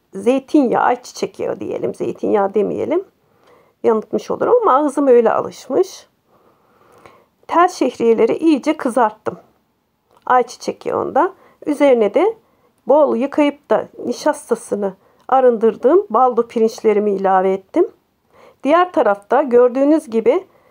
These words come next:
et haşlamam pişiyor. Üzerine su ilave edeceğim.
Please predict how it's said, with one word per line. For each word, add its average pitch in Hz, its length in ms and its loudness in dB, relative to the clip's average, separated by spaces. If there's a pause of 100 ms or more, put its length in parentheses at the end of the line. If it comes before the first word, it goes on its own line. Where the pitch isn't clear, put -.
(160)
et 262 240 -2
haşlamam 226 600 -2
pişiyor. - 460 -8 (920)
Üzerine 226 360 0
su 262 220 -4
ilave 185 340 -2
edeceğim. - 380 -16